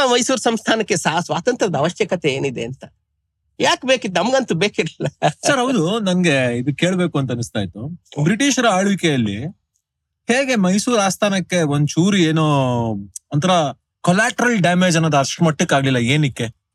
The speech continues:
Speaker 1: ಇದೇನು ಹೇಳ್ಬೋದು ಅಂತಂದ್ರೆ, ನಾವು ಯಾವಾಗ ಸಾವಿರದ ಎಂಟುನೂರರಲ್ಲಿ ಬ್ರಿ-, ಬ್ರಿಟಿಷ್ನರು ಡಿಫ್ಯಾಕ್ಟೋ ಕಿಂಗ್ಗಳಾಗಿ ಇಲ್ಲಿಂದ ತಗೊಂಡ್ರಲ್ಲ,
Speaker 2: ಹ್ಮ್.
Speaker 1: ಮೈಸೂರು ಸಂಸ್ಥಾನ ಅತ್ಯಂತ ಸಂಪದ್ಭರಿತವಾದಂತ ಸಂಸ್ಥಾನ.
Speaker 2: ಹ್ಮ್.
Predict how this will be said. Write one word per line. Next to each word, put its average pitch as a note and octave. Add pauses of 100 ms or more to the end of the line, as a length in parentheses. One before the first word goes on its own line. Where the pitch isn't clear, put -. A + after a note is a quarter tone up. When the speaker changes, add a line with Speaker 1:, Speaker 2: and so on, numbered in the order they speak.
(1400)
Speaker 1:
ಇದೇನು G#3+
ಹೇಳ್ಬೋದು F#3
ಅಂತಂದ್ರೆ, E3+
ನಾವು C#3+
ಯಾವಾಗ F3+
ಸಾವಿರದ E3+
ಎಂಟುನೂರರಲ್ಲಿ F3+
ಬ್ರಿ-, C#3
ಬ್ರಿಟಿಷ್ನರು D#3+
ಡಿಫ್ಯಾಕ್ಟೋ D#3+
ಕಿಂಗ್ಗಳಾಗಿ D#3
ಇಲ್ಲಿಂದ B2+
ತಗೊಂಡ್ರಲ್ಲ, A#2
Speaker 2:
ಹ್ಮ್. A2+
Speaker 1:
ಮೈಸೂರು D3+
ಸಂಸ್ಥಾನ F3
ಅತ್ಯಂತ G3+
ಸಂಪದ್ಭರಿತವಾದಂತ D#3+
ಸಂಸ್ಥಾನ. -
Speaker 2:
ಹ್ಮ್. G#2+